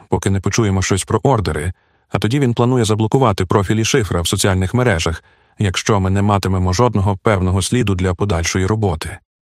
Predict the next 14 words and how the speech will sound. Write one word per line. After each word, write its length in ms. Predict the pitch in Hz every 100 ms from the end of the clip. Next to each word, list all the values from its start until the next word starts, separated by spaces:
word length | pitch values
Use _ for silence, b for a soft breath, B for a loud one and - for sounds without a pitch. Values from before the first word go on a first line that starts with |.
| _ _ _ _
Все 360 | - 131 113 87
вже 220 | 101 104
було 240 | 101 104 95
готове, 440 | 113 151 131 82
щоб 320 | 87 92 87 80
висмикнути 600 | 104 104 98 - 92 90
шнур 240 | - 98
із 100 | 98
розетки, 580 | 110 117 110 - - 78 - _ _ _
та 100 | -
я 280 | 101 92 87
вмовила 440 | 101 107 98 95
його 220 | 98 90 90
зачекати. 680 | 92 110 117 87 - -